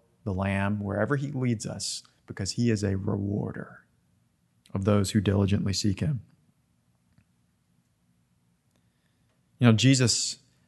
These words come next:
tells us something else in his, uh, Sermon on the Mount.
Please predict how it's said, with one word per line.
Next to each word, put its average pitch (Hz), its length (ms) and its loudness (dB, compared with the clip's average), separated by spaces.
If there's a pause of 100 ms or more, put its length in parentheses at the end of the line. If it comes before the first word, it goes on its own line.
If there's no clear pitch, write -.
(160)
tells 120 300 4
us 110 100 0
something 120 380 2
else 113 240 4
in 107 120 0
his, 98 420 0 (680)
uh, 87 200 -2
Sermon 117 760 6 (580)
on 110 160 6
the 104 80 8
Mount. 98 460 4